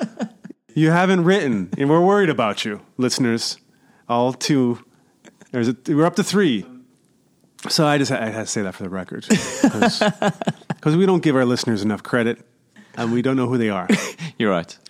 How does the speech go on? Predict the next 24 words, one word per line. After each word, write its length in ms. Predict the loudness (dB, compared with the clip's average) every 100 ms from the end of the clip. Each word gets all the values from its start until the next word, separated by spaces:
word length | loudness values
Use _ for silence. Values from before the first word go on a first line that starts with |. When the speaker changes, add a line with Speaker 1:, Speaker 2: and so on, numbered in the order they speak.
| -6
Speaker 1:
But 120 | -2
we 100 | 0
have 120 | 0 0
been 160 | 0
asked 300 | 2 0 0 -4
to 120 | -2
have 180 | -2 0
a 60 |
review 400 | -2 -2 -2 -2
of 140 | -2 -4
a 60 |
restaurant, 600 | -4 -4 -6 -8 -8 -12 -6
do 140 | -4
a 40 | -2
review 300 | -2 -4 -6
of 100 | -6 -8
a 40 |
restaurant. 320 | -8 -4 0
Speaker 2:
Yeah, 280 | 2 2 2
we 100 | 2
gotta 140 | 2 2
do 100 | 0
some 180 | 2 2
reviews. 800 | 2 4 2 2 0 -4 -4 -8